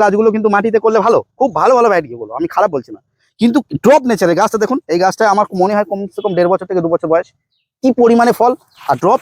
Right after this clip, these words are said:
নেচারে গাছ আমাদের ছাদ বাগানের জন্য প্রয়োজন কিন্তু, যেমন রক ম্যান্ডারিন, ওটাও কিন্তু ড্রপ ম্যান-, মানে ড্রপ গোত্রীয় গাছ, একদম বেটে খাটো হয়ে থাকে,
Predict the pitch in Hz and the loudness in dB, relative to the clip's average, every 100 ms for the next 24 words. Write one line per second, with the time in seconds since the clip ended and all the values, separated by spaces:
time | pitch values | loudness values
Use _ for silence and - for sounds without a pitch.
0 | 254 240 247 214 214 190 185 165 156 156 | 0 2 4 4 2 0 -2 -4 0 0
1 | 147 143 - 135 127 113 113 107 110 170 | 0 -4 -4 -4 -2 -6 -10 -8 0 2
2 | 143 202 190 170 156 143 143 185 185 143 | 2 2 0 0 0 -2 -2 -4 -4 -2
3 | 151 - 143 139 - 156 170 _ _ - | -2 -4 -8 -8 -4 -2 -2 _ _ -2
4 | 165 151 147 - 139 123 117 113 104 - | -2 0 -4 -4 -4 -4 -4 -8 -12 -20
5 | _ 127 143 160 151 135 143 170 | _ -4 -2 0 0 0 0 -2